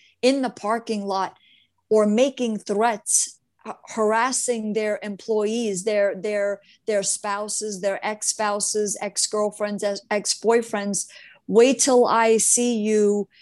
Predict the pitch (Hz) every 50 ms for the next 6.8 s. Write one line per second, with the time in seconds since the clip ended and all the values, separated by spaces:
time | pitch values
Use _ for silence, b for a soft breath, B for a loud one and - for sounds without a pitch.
0 | b b b b _ - 208 202 202 196 190 - - - 185 208 214 214 214 -
1 | 202 208 220 214 190 208 214 214 214 214 208 - - 208 196 175 214 220 220 214
2 | 220 202 208 190 190 - - 240 247 247 247 247 247 240 233 247 b b b b
3 | b - 208 202 202 202 - 226 220 220 214 214 208 - 214 196 - - 226 233
4 | 226 226 220 208 202 220 220 220 214 196 202 196 185 - - - 208 - - -
5 | - 220 226 233 226 226 - - 240 240 240 233 - - 226 208 196 214 208 214
6 | 202 202 214 214 208 202 202 208 185 170 220 208 208 208 208 -